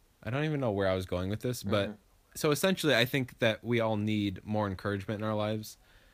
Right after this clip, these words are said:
Speaker 1: and, um, yeah, so we're just gonna usually probably pick whatever topic comes up and just kinda roll with it. It'll get deep. It'll get, um, do you call it heady? Is that what, is that the word for it?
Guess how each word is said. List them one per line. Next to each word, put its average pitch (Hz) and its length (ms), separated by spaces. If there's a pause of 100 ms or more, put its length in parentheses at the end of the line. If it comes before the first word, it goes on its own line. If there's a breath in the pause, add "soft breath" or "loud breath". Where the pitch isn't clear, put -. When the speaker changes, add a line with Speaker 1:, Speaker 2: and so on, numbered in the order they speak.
(220 soft breath)
Speaker 1:
and, 95 540
um, 87 440 (1400 soft breath)
yeah, 135 280
so 107 420 (120)
we're 113 100
just 113 200
gonna 113 440 (760 soft breath)
usually 131 300
probably 156 500 (200)
pick 151 200
whatever 123 260
topic 110 380
comes 104 240
up 110 260
and 95 240
just 104 180
kinda 151 180
roll 113 220
with 98 140
it. 80 180 (120)
It'll 110 200
get 117 240
deep. 120 340
It'll 107 200
get, 104 180 (840 soft breath)
um, 98 520 (280)
do 113 100
you 110 60
call 110 180
it - 80
heady? 120 320 (140)
Is 98 120
that 104 100
what, 107 100 (260)
is 104 100
that 107 200
the 117 80
word 113 180
for 127 160
it? 127 80